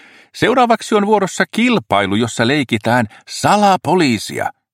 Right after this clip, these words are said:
Juhlasali on täynnä lapsia. Lasse, Maija ja Miranda istuvat vierekkäin.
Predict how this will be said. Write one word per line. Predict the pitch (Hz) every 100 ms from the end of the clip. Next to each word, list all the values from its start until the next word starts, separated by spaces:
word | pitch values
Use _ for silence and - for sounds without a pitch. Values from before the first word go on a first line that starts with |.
| _ _ _ _ -
Juhlasali | 85 76 67 67 71 -
on | 71 -
täynnä | 82 67 62 55
lapsia. | 62 - - - - - - - _ -
Lasse, | 90 - - 135 -
Maija | 65 73 73 73 -
ja | 71
Miranda | 98 90 69 -
istuvat | 82 - 67 64 78
vierekkäin. | 69 - _ - -